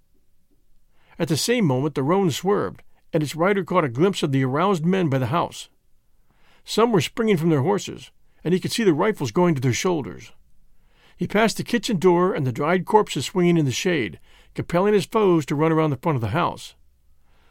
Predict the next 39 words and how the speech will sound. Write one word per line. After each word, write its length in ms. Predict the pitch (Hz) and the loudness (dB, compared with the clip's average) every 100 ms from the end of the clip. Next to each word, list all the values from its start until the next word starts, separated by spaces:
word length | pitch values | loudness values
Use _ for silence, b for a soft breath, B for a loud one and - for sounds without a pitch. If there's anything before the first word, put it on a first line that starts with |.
| _ | _
A 40 | - | -4
rifle 300 | 123 170 202 | -2 0 -2
cracked, 440 | - 214 170 - - - - - - | 2 2 2 -2 -18 -18 -20 -10 -2
and 140 | 202 | 0
a 40 | |
second, 480 | 175 214 196 - - - _ _ - | 0 -2 -4 -6 -14 -20 _ _ -6
but 100 | 131 | 0
he 60 | |
was 100 | 156 | 0
going 300 | 123 202 220 | 2 2 2
fast, 480 | - 185 147 - - - _ - | 0 -2 -2 -4 -10 -20 _ 0
leaning 280 | 143 220 | 2 2
forward, 380 | - 202 135 113 | 0 -2 -2 -4
low 200 | 117 190 | 0 2
in 60 | 208 | 2
the 80 | 190 | 0
saddle, 500 | - 165 104 76 - b b b | -2 -4 -4 -10 -20 b b b
one 160 | 185 196 | 2 4
hand 240 | 185 151 | 4 0
clutching 320 | - 185 190 | -4 0 0
the 80 | 147 | 0
shirt 220 | - 185 | 0 -2
of 100 | 147 - | -2 -2
apples, 460 | 170 220 202 131 _ _ _ - | -4 -2 -6 -6 _ _ _ -14
the 120 | - | -6
other 220 | - 175 | -2 0
guiding 360 | 131 151 143 135 | 0 0 2 2
the 80 | 113 | 2
horse. 420 | 151 143 - - - - _ - _ _ _ _ _ _ _ - - - - | -2 -4 -8 -16 -20 -20 _ -20 _ _ _ _ _ _ _ -20 -20 -20 -8
The 80 | - | -6
top 320 | - 226 240 | 0 0 0
bar 180 | 214 202 | 2 2
of 100 | 202 | 0
the 80 | 143 | -2
fence 300 | - 214 175 | -2 -2 -2
was 140 | 143 | -4
four 240 | - 214 226 | -2 0 2
feet 220 | 220 170 | 2 -2
high, 420 | 120 165 101 - | 0 0 -2 -6